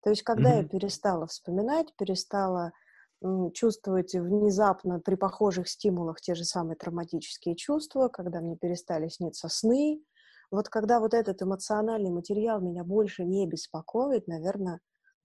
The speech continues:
Speaker 1: ну, наверно, можно считать, что какую-то большую работу я сделала, и, ну, дальше вопрос в том, как вот дальше жить вот с этой вот, э,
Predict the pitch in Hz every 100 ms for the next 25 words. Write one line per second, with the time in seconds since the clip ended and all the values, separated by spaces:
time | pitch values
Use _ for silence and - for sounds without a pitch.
0 | _ _ 302 185 160 202 196 175 185 185
1 | 170 165 175 180 - 170 175 - 202 196
2 | 208 208 240 220 208 180 180 180 175 175
3 | 175 175 190 247 247 214 180 165 - 175
4 | 175 175 170 180 196 185 170 202 202 -
5 | 180 - _ _ - _ _ 208 202 269
6 | 262 254 233 226 220 208 226 208 208 220
7 | 202 202 214 208 190 190 -